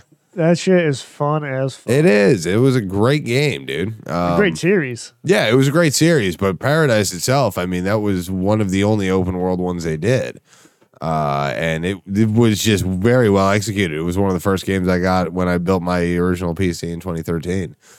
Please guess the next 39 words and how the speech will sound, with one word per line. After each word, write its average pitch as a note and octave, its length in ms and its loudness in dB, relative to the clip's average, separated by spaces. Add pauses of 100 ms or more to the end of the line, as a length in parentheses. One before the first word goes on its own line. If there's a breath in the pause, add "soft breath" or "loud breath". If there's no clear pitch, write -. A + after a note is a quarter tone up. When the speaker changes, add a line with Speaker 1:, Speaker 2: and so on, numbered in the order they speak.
(200 soft breath)
Speaker 2:
uh, D2 200 -4
was D2 160 -6
the C#2+ 60 -8
remaster. D2 580 -6 (1160)
Speaker 1:
I C#3+ 140 0
wish E3 520 2
there D3+ 200 2
was, C3+ 480 -4 (1120)
I C#3 80 -6
think F#3+ 340 0
it D3+ 180 0
just D#3 260 0
comes C#3+ 240 -2
down C#3 260 -2
to C3+ 220 -10
learning C3 340 -8
the A#2+ 80 -14
map, B2 460 -8 (100)
but B2 240 -8 (140)
it C#3 100 -10
doesn't D3+ 280 0
have, C#3 260 -4
like, B2+ 260 -6
a A#2 420 -10 (300)
G D3+ 220 -2
P C#3+ 180 -6
S C3 220 -4
on A#2+ 180 -12
it. A#2+ 160 -18
You're C#3+ 100 -10
just C#3 200 -6
looking D3 160 -2
at C3+ 80 -8
the B2+ 40 -14
map C3 280 -6
as B2+ 160 -6
you're A#2+ 120 -14
driving, B2 460 -8
so. A#2 400 -20